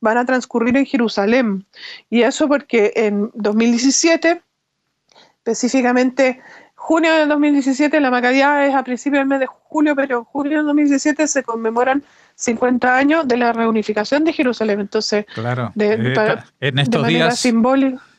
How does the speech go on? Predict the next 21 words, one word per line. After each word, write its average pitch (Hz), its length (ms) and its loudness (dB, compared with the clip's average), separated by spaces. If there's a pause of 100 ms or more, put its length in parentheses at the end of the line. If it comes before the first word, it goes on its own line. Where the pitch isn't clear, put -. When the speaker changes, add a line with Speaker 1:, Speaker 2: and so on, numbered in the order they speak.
Speaker 2:
Sí, 143 160 -2
digo 147 240 0
que 120 80 -2
en 127 60 0
Speaker 1:
Sí. - 60 0
Speaker 2:
estos 160 200 0
días 147 280 0
justamente 135 840 0
festejamos 127 600 -4
cuarenta 113 680 -2
y 113 80 0
nueve 131 420 0
años 123 340 0
de 104 100 0
esa 104 260 -4
reunificación 113 760 -2
de 113 80 -2
Jerusalén 120 480 -4
con 110 160 -2
Yom 113 180 0
Yerushalayim, 127 680 -2